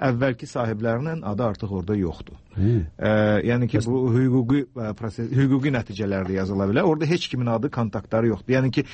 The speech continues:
Speaker 1: Day Az saytının, məsələn,
Speaker 2: Hı hı.
Speaker 1: kontakt infor-, bütün saytların həmişə kontakt informasiyası olur, ünvanı, e, telefonu və,
Speaker 2: Hı hı.
Speaker 1: e, sahibinin adı göstərilir. Əvvəlki sahibinin adı orada, e, yoxdur. Bax,
Speaker 2: Bəli.
Speaker 1: siz də, sizin qarşınızda var monitor,
Speaker 2: Hı hı.
Speaker 1: baxa bilərsiniz.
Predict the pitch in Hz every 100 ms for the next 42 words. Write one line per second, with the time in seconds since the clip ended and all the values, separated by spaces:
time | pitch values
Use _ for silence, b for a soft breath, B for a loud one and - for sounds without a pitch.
0 | B - 135 143 - 147 143 127 - 127
1 | 117 120 139 175 131 107 92 104 120 139
2 | 127 120 113 120 - 185 165 135 120 -
3 | 120 185 190 B B - 139 117 - 151
4 | 190 - 117 131 131 120 101 110 110 101
5 | 98 - 101 147 131 113 110 110 170 -
6 | 110 107 110 113 101 110 151 120 107 92
7 | 113 - - - 107 101 101 101 135 104
8 | 107 131 147 107 104 92 87 - 95 92
9 | 92 123 120 131 139 - 123 107 104 107
10 | 107 117 117 190 123 113 110 143 160 B
11 | B _ 113 101 95 110 - 92 127 110
12 | 95 78 - 117 117 - - 131 139 131
13 | 117 120 113 120 110 104 107 107 101 165
14 | 107 104 131 107 127 147 - 202